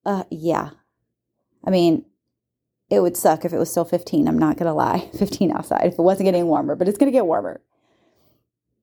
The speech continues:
And I'm gonna be okay. And if I didn't have heaters and it was gonna be fifteen, I would board my dog somewhere and I would go get a hotel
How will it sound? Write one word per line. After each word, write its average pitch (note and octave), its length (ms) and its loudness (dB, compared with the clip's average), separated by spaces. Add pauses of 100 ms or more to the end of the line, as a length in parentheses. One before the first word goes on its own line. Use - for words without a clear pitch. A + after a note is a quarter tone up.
(640)
And G#3 100 2
I'm B3+ 220 4
gonna A3+ 180 0
be G3 200 -4
okay. - 360 -8 (760)
And C4 140 6
if D4 100 2
I D4 120 2
didn't A#3+ 220 0
have G#3+ 180 -2
heaters G3 440 -6 (220)
and G#3+ 100 4
it G3+ 120 2
was A#3 180 4
gonna G#3+ 160 -2
be F#3+ 140 -6
fifteen, F#3+ 580 -6 (380)
I G3 160 4
would F3+ 220 0 (380)
board B3 260 4
my C4 140 0
dog D#3+ 300 2
somewhere E3 600 -2 (160)
and F#3+ 120 0
I - 20 2
would F3 140 0
go F3+ 100 4
get F3 140 2
a E3+ 40 0
hotel - 480 -6